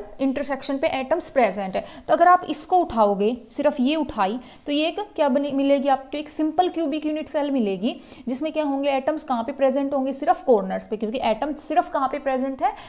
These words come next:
Corners पे। तो ये सब क्या है, simple cubic unit cells मिलके क्या बना रही है, एक crystal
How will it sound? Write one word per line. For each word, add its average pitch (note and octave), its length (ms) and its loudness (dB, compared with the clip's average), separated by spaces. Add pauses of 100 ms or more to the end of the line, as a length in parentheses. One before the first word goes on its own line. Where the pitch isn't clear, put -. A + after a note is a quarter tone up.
(160)
Corners G#3 400 4
पे। A3+ 120 0
तो A#3 120 -2
ये B3+ 140 0
सब C4+ 240 -2
क्या C#4+ 120 0
है, D4+ 160 0 (340)
simple C#4+ 360 2
cubic B3 360 0
unit A#3 280 2
cells A3 540 0 (220)
मिलके E4+ 360 6
क्या D#4 160 4
बना C4 220 4
रही B3+ 160 2
है, B3 100 4
एक D#4+ 160 -2 (400)
crystal B3+ 420 2